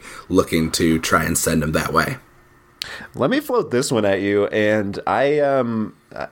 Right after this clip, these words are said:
Speaker 2: I feel like a little, uh, like I'm backstabbing my own brand here as a noted Big Save Dave apologist, but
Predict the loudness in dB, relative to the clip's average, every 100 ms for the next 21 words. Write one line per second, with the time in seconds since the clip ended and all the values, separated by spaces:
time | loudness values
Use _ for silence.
0 | -6 0 0 2 2 4 4 4 2 -4
1 | -2 0 0 0 2 2 2 0 0 2
2 | 2 2 0 0 0 0 0 0 0 0
3 | -2 0 2 2 2 0 2 2 2 0
4 | 2 2 2 0 0 0 2 4 2 0
5 | -10 -20 -6 0 0 0 2 2 2 2
6 | 4 2 0 2 4 2 2 0 0 2
7 | 2